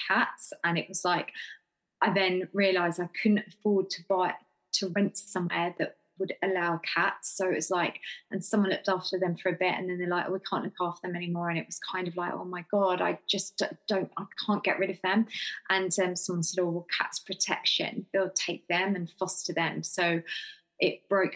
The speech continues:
my heart. And I remember phoning the lady the following morning, just saying, "I will be able to see where they go. I will be able," and she went, "No, we'll never be able to tell you." And I went,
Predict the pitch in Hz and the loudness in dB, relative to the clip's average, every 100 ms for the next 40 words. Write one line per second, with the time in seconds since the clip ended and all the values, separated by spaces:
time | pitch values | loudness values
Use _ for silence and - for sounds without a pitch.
0 | - 175 165 170 - - 180 185 190 175 | -4 -4 -2 0 0 0 -2 0 0 0
1 | 170 - - - 202 196 185 185 190 185 | 0 -4 -10 0 4 4 2 2 4 2
2 | 180 180 175 175 - 170 202 180 180 180 | 4 2 2 0 -2 0 2 2 2 0
3 | 175 175 160 185 - 190 180 190 202 214 | 0 -2 -2 0 2 2 2 2 4 4
4 | 196 180 - - - 170 214 214 196 185 | 2 2 0 2 4 4 4 4 2 2
5 | 175 175 160 165 175 180 180 165 180 175 | 2 2 2 2 0 0 0 0 -2 -2
6 | - 180 160 180 170 175 185 185 180 170 | -2 -2 -2 -2 0 0 -2 -2 -2 0
7 | 165 165 - - 170 170 165 165 165 | 0 0 -2 -2 -2 0 2 2 0